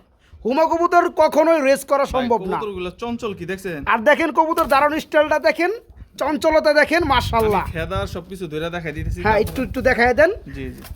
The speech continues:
Speaker 1: আচ্ছা, মাশাআল্লাহ, এটা নর কোনটা, মাদি কোনটা ভাই, একটু দেখায় দেন। দেখেন বন্ধুরা, কত সুন্দর একটা জোড়া কবুতর। যারা উড়াউড়ি লাইনের অরিজিনাল কবুতরগুলো নিতে চান, তাদের জন্য কিন্তু পেয়ারগুলো দেখানো।
Speaker 2: এই যে, এটা কিন্তু একটু পশম উইরা রয়েছে, এটা কোনো, আপনারা কিছু পাইবেন না।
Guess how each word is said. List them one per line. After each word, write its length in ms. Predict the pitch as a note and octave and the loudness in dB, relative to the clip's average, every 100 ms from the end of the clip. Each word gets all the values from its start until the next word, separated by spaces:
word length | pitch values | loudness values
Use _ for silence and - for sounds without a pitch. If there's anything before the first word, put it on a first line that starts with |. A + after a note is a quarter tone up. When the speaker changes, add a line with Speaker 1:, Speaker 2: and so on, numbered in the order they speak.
| - | -10
Speaker 1:
আচ্ছা, 280 | D#3+ - D#3+ | -10 -6 -4
মাশাআল্লাহ, 440 | F3+ F3+ A3+ A#3+ | -2 0 2 2
এটা 140 | B3 C#4 | 4 4
নর 100 | - | 4
কোনটা, 180 | D#4 | 0
মাদি 180 | C4+ C#4 | 0 0
কোনটা 160 | D#4 C4+ | 0 0
ভাই, 100 | A#3+ | 0
একটু 120 | B3 | 0
দেখায় 260 | A#3 G#3+ F3+ | -2 -2 -2
দেন। 160 | C#3+ - - - - - - - _ _ - - | -4 -14 -20 -20 -18 -16 -16 -18 _ _ -20 -8
দেখেন 340 | F3+ A3+ F3+ F#3 | 0 2 2 0
বন্ধুরা, 280 | E3+ E3 C#3+ - - - - | -2 -4 -6 -12 -16 -18 -14
কত 160 | A#3+ C4+ | -6 -2
সুন্দর 460 | - - C4+ D4+ D4+ | -2 0 2 4 2
একটা 200 | C#4+ B3+ | 2 -2
জোড়া 260 | A3 D4 | 2 0
কবুতর। 440 | C#4+ C#4+ C#4+ D#4+ G4 - - - - | 0 -2 0 2 2 -2 -20 -20 -4
যারা 320 | A3+ B3 B3 - | 0 2 0 -2
উড়াউড়ি 460 | D4 E4 F4 F4 D#4+ | 2 4 6 2 2
লাইনের 300 | C4+ C4+ D4+ D4+ | 2 2 -4 -4
অরিজিনাল 440 | D#4 C4 D4 D4+ | -4 -2 -4 -4
কবুতরগুলো 500 | C4+ D4 D4+ B3 B3+ | -6 -6 -6 -4 -2
নিতে 240 | B3 C4 | -2 -4
চান, 200 | F#3 D4 A#4+ - - - | 0 0 0 -6 -20 -10
তাদের 280 | A3+ A3+ C#4 | 0 2 4
জন্য 200 | D4+ D4+ | 4 2
কিন্তু 180 | C#4 C#4+ | 2 -4
পেয়ারগুলো 480 | - C4 B3 B3+ B3+ | 0 2 2 0 0
দেখানো। 500 | A#3+ - G#3+ F3+ C3+ | 0 0 -2 -4 -6
Speaker 2:
এই 60 | D3+ | -10
যে, 80 | D3 - - - | -12 -16 -20 -14
এটা 180 | D#3 D#3+ | -6 -4
কিন্তু 320 | D#3+ E3+ E3+ | -4 -4 -4
একটু 240 | E3 E3 D#3+ | -6 -10 -4
পশম 260 | E3+ D#3+ D3+ | -4 -2 -2
উইরা 200 | D3+ C#3 | -2 -4
রয়েছে, 200 | B2+ C3 | -4 -8
এটা 140 | C3+ | -10
কোনো, 220 | C#3+ C#3 | -10 -10
আপনারা 220 | C#3 C#3 | -8 -8
কিছু 180 | C3+ C3 | -10 -8
পাইবেন 220 | B2+ B2 | -6 -6
না। 100 | B2 | -8